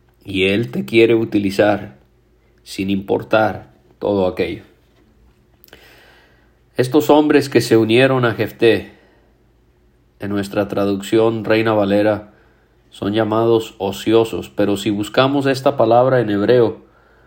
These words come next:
significa la palabra vacíos o sin valor. También puede referirse a desocupados, por eso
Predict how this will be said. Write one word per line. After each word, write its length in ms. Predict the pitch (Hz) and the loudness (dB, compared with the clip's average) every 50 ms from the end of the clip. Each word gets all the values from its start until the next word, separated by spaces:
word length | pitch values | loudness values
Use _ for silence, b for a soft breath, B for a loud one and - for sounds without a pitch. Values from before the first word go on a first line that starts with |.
| b b b b b b b _ _ _ _ _ _ _ _ _ _ _ _ _ _ _ _ | b b b b b b b _ _ _ _ _ _ _ _ _ _ _ _ _ _ _ _
significa 580 | - - 98 98 101 98 - 117 113 131 120 | -10 -6 -4 -4 -2 -2 -2 -2 0 2 2
la 140 | 110 107 - | 2 2 2
palabra 420 | 110 101 101 104 107 113 113 113 | 2 2 2 4 4 4 4 4
vacíos 920 | 107 98 95 92 - - 131 135 135 123 104 95 - - - - - - _ _ _ _ _ _ _ _ _ _ _ _ _ _ _ _ _ _ _ _ _ _ | 4 2 0 0 -2 -2 -2 0 0 0 0 -2 -6 -10 -18 -20 -20 -20 _ _ _ _ _ _ _ _ _ _ _ _ _ _ _ _ _ _ _ _ _ _
o 220 | - - - - - | -20 -18 -16 -16 -16
sin 280 | - - 113 107 101 | -10 -6 -4 -2 0
valor. 520 | 98 98 95 98 110 113 120 107 95 - - - | 2 2 2 4 4 4 2 2 0 -6 -14 -12
También 380 | - - 95 98 107 110 113 107 | -10 -8 -4 -4 -2 -2 -2 -2
puede 420 | - 113 110 113 113 110 98 95 - | 2 4 4 6 6 4 2 0 -6
referirse 640 | - 101 98 - - 98 95 104 110 104 - - 104 | -8 -10 -6 -4 -2 0 0 0 0 0 0 0 0
a 80 | 101 | 2
desocupados, 840 | 98 95 - - 101 98 98 - - - 107 117 123 110 98 98 104 | 0 -2 -4 -4 -6 -6 -6 -8 -4 0 2 2 2 2 0 -2 -8
por 240 | - - - - 95 | -10 -10 -8 -6 -4
eso 300 | 101 98 - 107 95 - | -4 -4 -4 -6 -8 -8